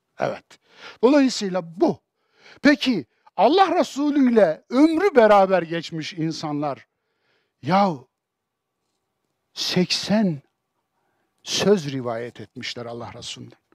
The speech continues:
Anlatabiliyor muyum? Güvenilir dediği, kendi sırrını güvendiği insan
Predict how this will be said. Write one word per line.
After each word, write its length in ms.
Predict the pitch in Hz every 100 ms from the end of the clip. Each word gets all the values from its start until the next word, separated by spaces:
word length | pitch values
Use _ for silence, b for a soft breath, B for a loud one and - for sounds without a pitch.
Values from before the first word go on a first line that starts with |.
| _ _ _ _ _ _ _
Anlatabiliyor 580 | 170 180 190 160 160 214
muyum? 260 | 247 208 _ _ _ _ _ _ _ _ _ _ _ _ _ _ _ _ _
Güvenilir 800 | 135 156 208 220 240 247 285 220
dediği, 460 | 160 143 131 120 90 _ _ _ _ _ _ _ _ _ _ _ -
kendi 380 | 190 196 220
sırrını 640 | 330 - 226 214 240 269 349
güvendiği 720 | 202 190 165 151 135 135 131
insan 540 | 143 - 226 359 392